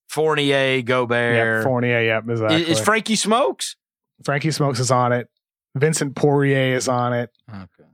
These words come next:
Speaker 2: I think the youngest guy might be Gerson Yabusele. I
Speaker 1: Hmm.
Speaker 2: believe he might be the youngest guy who made the team.
Speaker 1: Dang.
Speaker 2: Yeah.
Speaker 1: They don't make it easy.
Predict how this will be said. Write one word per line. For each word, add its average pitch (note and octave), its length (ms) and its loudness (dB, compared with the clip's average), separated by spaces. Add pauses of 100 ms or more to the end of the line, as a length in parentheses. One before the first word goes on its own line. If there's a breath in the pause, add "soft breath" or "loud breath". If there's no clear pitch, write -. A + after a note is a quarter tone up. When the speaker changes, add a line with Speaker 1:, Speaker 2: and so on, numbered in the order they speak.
(180)
Speaker 2:
I D3+ 80 -2
think A3+ 140 2
the F3+ 100 2
youngest E3 380 2
guy D#3 220 2
might D3 280 0
be C3 140 -2
Gerson C3 680 0
Yabusele. A#2+ 880 0 (760)
I C3+ 100 0
Speaker 1:
Hmm. C#3+ 60 0
Speaker 2:
believe C#3 340 2
he D3 120 0
might C#3 160 0
be C#3 80 -4
the A#2+ 100 -2
youngest B2 380 0
guy A#2 180 2
who A2+ 60 0
made G#2+ 220 -2
the G#2 80 -12
team. G2+ 400 -4 (720)
Speaker 1:
Dang. G#2 400 -6 (480)
Speaker 2:
Yeah. G#2 280 -8
Speaker 1:
They A#2 120 -6
don't E3 160 0
make E3+ 180 -2
it E3+ 100 -2
easy. D#3 520 -4